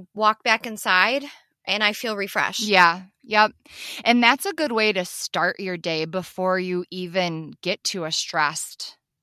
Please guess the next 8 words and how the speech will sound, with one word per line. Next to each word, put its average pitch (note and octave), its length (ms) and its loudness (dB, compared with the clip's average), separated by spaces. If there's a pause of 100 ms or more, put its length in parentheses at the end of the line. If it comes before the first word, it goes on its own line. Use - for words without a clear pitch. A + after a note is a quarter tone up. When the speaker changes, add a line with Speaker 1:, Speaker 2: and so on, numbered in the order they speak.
(240)
Speaker 2:
point, D3+ 420 -6 (640)
you G3+ 140 -8
know, F#3 280 2
like, F3 340 -2 (340)
to G#3+ 120 0
just E3+ 420 -4
go G#3 220 6
outside, G#3 1040 4